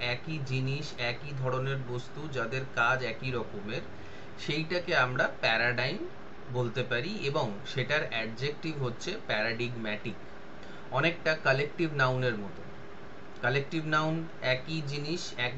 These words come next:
গুচ্ছ হয়ে থাকে, একসঙ্গে থাকে, একই ধরনের কাজ করে সাধারণত। তো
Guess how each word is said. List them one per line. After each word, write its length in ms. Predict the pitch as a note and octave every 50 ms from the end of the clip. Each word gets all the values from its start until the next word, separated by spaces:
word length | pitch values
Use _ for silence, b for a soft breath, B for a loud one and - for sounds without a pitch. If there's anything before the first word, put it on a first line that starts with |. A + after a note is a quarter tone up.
| C3
গুচ্ছ 320 | B2+ C3+ C3+ - - - D3+
হয়ে 140 | C#3 C#3
থাকে, 340 | C3+ - C#3+ C3 C3 - D#3
একসঙ্গে 540 | C#3+ B2 A#2 - - - C3 B2+ B2+ B2+ B2+ C3 -
থাকে, 280 | B2+ A#2+ - D3 D#3
একই 340 | D#3+ C#3 A#2 A2+ - - C#3+
ধরনের 420 | C3 C3 C3 B2+ B2+ B2+ B2+ B2+ A#2 -
কাজ 220 | - A#2 A#2+ A#2 - -
করে 180 | A#2+ A#2 A#2
সাধারণত। 720 | A#2 A#2 A2 G#2+ A#2 A#2 A#2 A#2 A#2 A#2+ A#2+ A2+ - E3+ G#3+ - - B B B B B B B B
তো 220 | - E3+ D#3+ D#3+